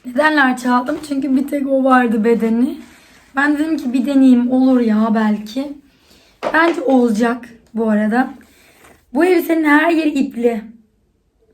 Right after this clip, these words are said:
Olmayacak. Gerçekten olmayacak. Bu kadar uzun askı olmaz. Bu böyle.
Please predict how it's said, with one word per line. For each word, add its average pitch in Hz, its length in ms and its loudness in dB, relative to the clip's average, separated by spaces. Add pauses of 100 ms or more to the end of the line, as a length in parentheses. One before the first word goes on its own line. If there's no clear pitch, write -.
Olmayacak. 240 800 4 (340)
Gerçekten 277 540 0
olmayacak. 226 720 0 (2250)
Bu - 40 -20
kadar 269 240 -2
uzun 262 260 0
askı 269 720 -2 (2000)
olmaz. 233 560 -2 (920)
Bu 247 160 -4
böyle. 302 640 4